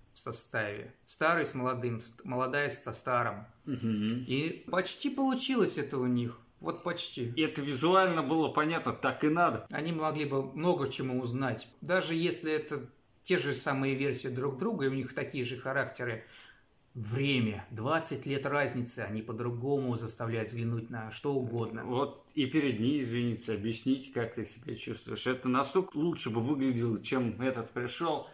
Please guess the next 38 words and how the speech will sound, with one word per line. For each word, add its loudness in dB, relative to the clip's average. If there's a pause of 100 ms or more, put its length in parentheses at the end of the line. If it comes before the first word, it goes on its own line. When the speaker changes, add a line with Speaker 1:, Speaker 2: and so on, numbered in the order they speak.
(120)
Speaker 2:
Я 6
сегодня 4
<laughs> -4
многое 6
понял. 4 (600)
Но 2 (640)
не 4
спорю, 6
это 2
неплохо, 4
Speaker 1:
Я 6
Speaker 2:
но 4
Speaker 1:
тебе 6
обещаю, 4
это -2
не 0
повторится. 0 (240)
Теперь-то 6
уж 6 (100)
точно 0
не 2
повторится. -4 (180)
Speaker 2:
То, 6
что 2
они 4
доводят, 4
то -4
есть -10
как -2
бы -4
концовку -2
второго 2
акта, -2
они 4
вот 0
ломают 4
жизни 2
молодым. -4